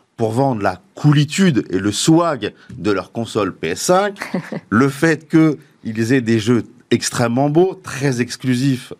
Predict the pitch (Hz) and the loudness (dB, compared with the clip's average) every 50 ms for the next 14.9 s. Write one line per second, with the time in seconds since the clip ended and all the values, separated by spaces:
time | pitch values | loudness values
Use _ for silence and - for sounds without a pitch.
0 | - 82 87 87 90 85 82 - - 92 87 87 85 - - - - 85 82 80 | -4 -4 -2 -2 -2 -4 -6 -6 -4 -2 0 0 -2 -2 -4 -6 -4 -2 -2 -2
1 | - 95 95 101 - - 180 196 190 196 - - - _ _ - - 87 92 85 | -2 -2 -4 -2 0 0 0 0 -2 -4 -12 -20 -20 _ _ -8 -6 -6 -6 -6
2 | - - 98 98 95 113 135 131 - - 143 135 127 - - 151 139 117 - - | -6 -4 -4 -4 -2 -2 -2 -2 -2 -2 -2 -4 -4 -2 0 0 0 0 -2 -8
3 | _ _ - - 98 95 - - - 120 117 110 113 107 104 - 135 123 107 - | _ _ -4 -4 -4 -4 -2 0 2 2 2 2 2 0 0 0 0 0 0 -4
4 | - _ _ _ - - - - - - 127 117 - 208 220 175 117 104 101 98 | -8 _ _ _ -4 -4 -2 -2 -2 -4 -4 0 2 2 2 2 0 -2 -4 -4
5 | - 104 - - 104 107 107 117 151 165 156 - - - - - - _ - 87 | -4 -6 -4 -4 -6 -4 -2 0 0 0 0 -2 -6 -16 -20 -20 -16 _ -2 0
6 | 98 104 113 120 117 107 104 107 - - - 117 110 98 - _ - 127 110 - | 2 2 2 2 0 0 -2 -4 -4 -4 -2 -2 -2 -2 -4 _ -4 -4 -4 -2
7 | - 120 107 104 104 104 104 104 98 107 101 95 - - - 92 90 92 104 113 | -2 0 0 0 0 0 0 0 2 0 0 -2 -4 -8 -10 -8 -4 0 2 4
8 | 123 117 110 165 190 240 247 247 - _ - - - - _ _ - 127 131 127 | 4 4 4 4 2 2 0 -6 -10 _ -20 -20 -20 -20 _ _ -2 -2 -2 0
9 | 135 160 160 139 123 117 - - 104 107 95 107 - - 190 - - 110 101 98 | 2 2 2 4 2 0 -4 -2 0 0 0 0 -2 -2 -4 -2 -2 -2 -2 -2
10 | 92 82 170 196 196 - - 92 - 165 190 190 - 120 - - - 160 160 156 | 0 2 2 2 2 0 -4 -4 0 0 0 0 0 -6 -4 0 0 2 2 2
11 | 147 143 147 131 127 143 135 139 147 147 135 - - - _ _ - - 95 95 | 0 0 0 0 0 0 0 2 2 2 2 0 -4 -10 _ _ -6 -4 -4 -4
12 | - - 123 - 120 110 110 113 113 117 117 104 95 90 - 98 101 - 165 214 | -2 -4 -4 -2 -2 -2 0 0 2 2 2 2 0 -2 -2 -4 -2 0 2 2
13 | 233 226 - - _ _ _ _ - - - - _ - 131 131 120 143 175 185 | 0 0 -4 -12 _ _ _ _ -14 -14 -14 -12 _ -2 0 2 2 4 4 2
14 | 135 117 - - 117 - - 98 95 85 - - 120 120 - 95 85 | 2 0 -2 -4 -8 -6 -4 -6 -6 -4 -2 -4 -4 -4 -4 -6 -10